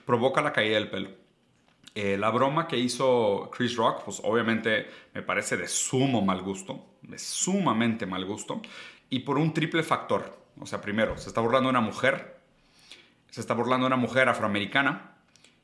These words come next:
y se está buja-, burlando de una mujer afroamericana con una enfermedad neurodegenerativa, o, o degenerativa en este caso, ¿no? No sé qué otro efecto pudiera tener, eh, la, la alopecia, pero definitivamente uno de ellos es la caída del cabello. Entonces,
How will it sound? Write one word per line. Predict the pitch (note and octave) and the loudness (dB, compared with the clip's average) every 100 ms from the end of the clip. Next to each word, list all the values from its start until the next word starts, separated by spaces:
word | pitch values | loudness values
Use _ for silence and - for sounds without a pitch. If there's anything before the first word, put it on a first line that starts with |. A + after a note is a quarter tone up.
| _ | _
y | A#2+ | -6
se | B2 | -4
está | A#2 | -2
buja-, | C#3 D3+ C#3 | 0 0 -2
burlando | C3 A2 A#2+ C3+ | -4 -2 0 2
de | B2 | 2
una | A#2 | 0
mujer | G#2 - D#3+ - | -2 0 0 0
afroamericana | - - A#2+ A2 G#2+ B2+ C#3+ F#3 | -2 -2 0 0 0 0 0 0
con | - A2+ | 0 0
una | C3+ | 2
enfermedad | C3 G2+ G2 A2+ A#2+ | 0 0 2 2 2
neurodegenerativa, | A#2+ G#2+ G2 G2 F#2+ F2+ G#2 - - - | 0 2 2 -2 -6 -6 -8 -12 -16 -20
o, | - - A#2 | -14 -6 -2
o | |
degenerativa | A2+ A#2 A#2+ G#2 A#2+ A#2 | -2 0 2 2 2 0
en | G2 | 0
este | G2 G2+ | -4 -8
caso, | - - | -10 -8
¿no? | G#2 A2+ | -4 -4
No | G#2+ | -4
sé | A#2 | -6
qué | G#2+ | -6
otro | G#2 | -6
efecto | G2+ G#2 - G2+ | -4 -6 -6 -6
pudiera | G#2 G2+ G2+ | -4 -4 -4
tener, | F#2+ G2+ - - - - | -4 -4 -6 -16 -18 -16
eh, | - F#2+ | -8 -4
la, | F2+ F2 | -2 0
la | G2+ | 0
alopecia, | G2+ G2+ D3 D3 F3 | 0 2 0 2 0
pero | A#2 | 0
definitivamente | G#2+ G#2 G2+ A2+ A#2 A#2 | 0 -4 -4 0 0 0
uno | A2+ A#2 A2+ | 2 2 2
de | |
ellos | G#2+ G#2+ | 2 0
es | A2+ | -2
la | G#2 | -2
caída | F#2+ G2 | -2 -4
del | F#2+ | -4
cabello. | F2+ D#2+ - - - - - - - | -6 -8 -10 -18 -20 -20 -18 -18 -10
Entonces, | - C#3+ F#3 F3+ - - | -6 0 2 2 -2 -8